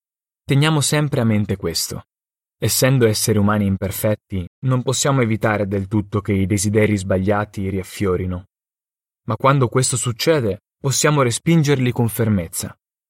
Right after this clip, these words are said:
come fece Giuseppe quando fuggì via allontanandosi immediatamente dalla moglie di Potifar.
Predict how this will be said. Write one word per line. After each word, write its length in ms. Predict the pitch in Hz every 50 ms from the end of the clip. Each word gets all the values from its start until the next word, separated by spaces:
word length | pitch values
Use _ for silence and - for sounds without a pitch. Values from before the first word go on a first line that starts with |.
| _ _
come 240 | - 147 139 135
fece 260 | 127 - 143 - 143 131
Giuseppe 500 | 123 120 101 104 127 127 - - 117 107
quando 260 | - 113 110 110 107
fuggì 380 | - - 113 110 104 107 117
via 260 | 110 101 117 120 123 117
allontanandosi 800 | 107 104 104 104 98 110 107 110 113 117 113 110 - - - 110
immediatamente 760 | 107 107 107 104 113 104 - 101 98 113 117 117 107 117
dalla 180 | 107 101 98 98
moglie 300 | 101 101 101 101 98 98
di 100 | 92 98
Potifar. 540 | - - 98 - 101 - - 92 92 -